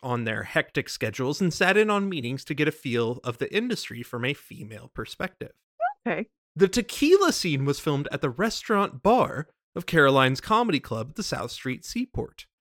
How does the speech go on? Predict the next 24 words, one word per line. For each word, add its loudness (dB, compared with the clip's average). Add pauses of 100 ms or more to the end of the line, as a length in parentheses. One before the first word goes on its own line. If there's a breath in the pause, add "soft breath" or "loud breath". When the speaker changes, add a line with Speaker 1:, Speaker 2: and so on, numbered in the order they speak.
(140)
Speaker 1:
Legendary 6
New -8
York -6
comedy -10
club. -16 (260)
Speaker 2:
Yeah. 0 (300)
Speaker 1:
Promotions 8
for 0
the -2
film 4 (100)
brought 2
gifts 0 (200)
to 2
some 4
of 6
the 4
most 2
prominent 0
secretaries -2
throughout 0
the -4
U -2
S, -4
including -2